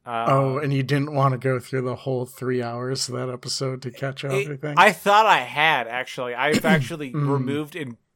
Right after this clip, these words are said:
Speaker 1: and bleeped out, uh, swear words 'cause I, I had the
Speaker 2: Most
Speaker 1: mob
Speaker 2: of
Speaker 1: boss.
Speaker 2: them, anyway.
Speaker 1: Well, I had the mob boss character, and I was, like, getting into character, and I kept forgetting that
Speaker 2: Mm.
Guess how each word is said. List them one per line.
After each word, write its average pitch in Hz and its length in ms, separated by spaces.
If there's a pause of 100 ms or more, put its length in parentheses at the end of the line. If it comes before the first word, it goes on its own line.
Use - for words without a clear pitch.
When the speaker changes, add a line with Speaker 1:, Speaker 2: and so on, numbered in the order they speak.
Speaker 1:
and 131 180
bleeped 139 320
out, 127 300 (100)
uh, 123 320
swear 139 340
words 117 520 (220)
'cause 156 200
I, 147 260
I 156 140
had 160 240
the 156 100
Speaker 2:
Most 147 240
Speaker 1:
mob 143 80
Speaker 2:
of 123 60
Speaker 1:
boss. 123 300
Speaker 2:
them, 117 120
anyway. 127 200 (720)
Speaker 1:
Well, 147 120
I 214 40
had 226 80
the 226 80
mob 190 320
boss 151 240
character, 135 580
and 131 160
I 135 100
was, 135 200
like, 127 160
getting 151 260
into 143 220
character, 127 520
and 117 80
I 117 60
kept 139 220
forgetting 135 500
that 113 240
Speaker 2:
Mm. 107 100